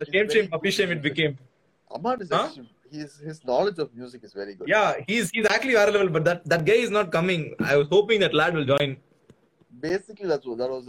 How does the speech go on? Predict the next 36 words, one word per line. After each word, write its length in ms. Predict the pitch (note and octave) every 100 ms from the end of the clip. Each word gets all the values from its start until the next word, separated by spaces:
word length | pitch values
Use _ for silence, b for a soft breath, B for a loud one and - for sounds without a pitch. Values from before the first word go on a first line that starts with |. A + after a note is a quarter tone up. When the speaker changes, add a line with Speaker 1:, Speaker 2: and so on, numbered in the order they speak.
| A#2+
Speaker 2:
our, 80 | A2+ _ _ A#2
that 100 | A#2
was 160 | A#2+ A#2+ A#2
our 120 | A#2 A2+ _ B2
kind 120 | A#2+
of 40 | A#2
friendship. 300 | G#2+ G#2+ G#2+ - _ _ _ _ _ _ _ _ _ G#2+
Music. 260 | B2 A#2 G#2 _ _ _ _ _ _ _ _ _ -
Uh, 320 | A2 A2 G#2+ A2
we 80 | A2+ C3 C#3
used 120 | -
to 60 | B2+
like 120 | A#2+ -
a 40 |
Speaker 1:
If 60 | A#2
Speaker 2:
lot 80 | G3
of 40 | G#3+
Speaker 1:
anybody 260 | C#4+ C#4+ C4+
is 60 | F#3
watching, 280 | G#3 A3 A3+ C4+ _ _ _ _ _
uh, 120 | C#3+ D#3
one 100 | D#3+ D#3
big 100 | G3+ F#3
request: 360 | F#3 F#3+ F3+ - _ -
can 100 | E3
you 40 | F3 G3+
please 220 | B3 A3 E3+ D#3+
ask 220 | F#3+ - C3+
Aman 200 | - A3 F#3+
Gopinath 420 | F#3+ G3 F#3+ F#3 F3
to 40 | F3
come 140 | E3 C#3+
join 260 | D3+ F3 E3
the 60 | C#3+ B2 B2
live? 180 | C3 A2 - _ b b
The 40 | -